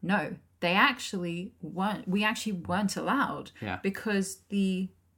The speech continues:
Speaker 1: two people who were next to me in the audience, they actually got their phones out to film, and they'd obviously been waiting to film the bows.
Speaker 2: Yeah.
Speaker 1: And they had two members of staff at the front hold up the "Do not film" signs.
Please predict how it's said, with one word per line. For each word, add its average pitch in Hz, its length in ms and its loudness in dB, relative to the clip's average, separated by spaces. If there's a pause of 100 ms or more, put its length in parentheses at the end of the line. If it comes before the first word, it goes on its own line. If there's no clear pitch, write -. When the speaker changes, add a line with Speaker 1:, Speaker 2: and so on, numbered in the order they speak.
(280)
Speaker 1:
two 226 320 -2
people 202 280 -4
who 165 120 -4
were 156 80 -4
next 240 420 2
to 196 60 -2
me 165 460 -6
in 175 120 -4
the 165 140 -6
audience, 165 760 -6 (720)
they 220 220 4
actually 190 340 2
got 180 120 0
their 175 80 -4
phones 233 320 2
out 190 200 0
to 185 100 -8
film, 196 480 0
and 170 100 -4
they'd 175 140 0
obviously 175 340 -4
been 175 100 -2
waiting 175 360 -2
to 180 100 -10
film 156 300 -8
the 151 60 -8
bows. 156 460 4
Speaker 2:
Yeah. 98 160 0 (640)
Speaker 1:
And 180 460 2 (600)
they 190 120 2
had 180 220 -2 (160)
two 254 480 0
members 220 340 0
of 190 100 -6
staff 190 360 -2
at - 60 -10
the 185 60 -8
front 196 340 0
hold 190 260 -2
up - 160 -6
the 175 320 -4
"Do 185 200 4
not 175 280 0
film" 220 360 0
signs. 165 260 -4